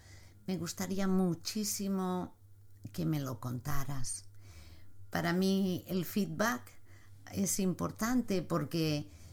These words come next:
en este momento estoy grabando de-, delante de un micrófono y, y estoy sola, así que para, creo que para seguir avanzando, además de las ganas que yo tengo,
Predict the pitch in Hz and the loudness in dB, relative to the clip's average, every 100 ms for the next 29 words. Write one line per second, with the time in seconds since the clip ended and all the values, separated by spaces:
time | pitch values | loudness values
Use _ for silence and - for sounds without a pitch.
0 | - - 165 165 - 165 160 156 165 180 | -12 -2 0 0 0 2 2 4 4 2
1 | 180 165 151 151 - 156 151 139 123 101 | 2 2 2 0 0 2 2 2 0 0
2 | - 151 151 151 139 143 143 151 180 160 | -4 -4 0 0 2 2 2 2 2 2
3 | 143 - 165 156 151 170 165 160 151 147 | 2 0 0 2 4 2 2 0 2 0
4 | 143 139 147 139 - 156 170 - 160 156 | 0 0 2 0 0 -2 -2 0 2 4
5 | 151 143 131 - - - - - - - | 2 2 2 -2 -8 -20 -20 -20 -20 -8
6 | 160 160 151 - 165 139 143 - 208 180 | -2 0 0 0 -2 -2 0 2 4 4
7 | 147 147 - 151 - 170 143 - 147 143 | 2 0 -2 -2 0 0 -2 -2 -2 0
8 | 135 - - - - - 165 156 151 143 | -4 -8 -20 -20 -20 -8 -6 -2 -2 -4
9 | 131 - - - - - - - - 185 | -6 -12 -20 -20 -20 -20 -18 -12 -4 -2
10 | 196 190 - 170 160 160 - 160 196 208 | 0 -2 -2 0 2 2 2 2 4 4
11 | 175 160 151 151 208 196 185 170 262 277 | 2 2 2 2 4 4 4 2 0 -6
12 | - - - - - 165 160 151 160 175 | -12 -18 -20 -18 -6 0 4 4 2 0
13 | - 143 143 143 151 147 139 139 - 147 | 0 2 4 4 4 4 2 0 0 0
14 | 143 131 170 156 143 135 120 | 0 0 0 0 2 0 0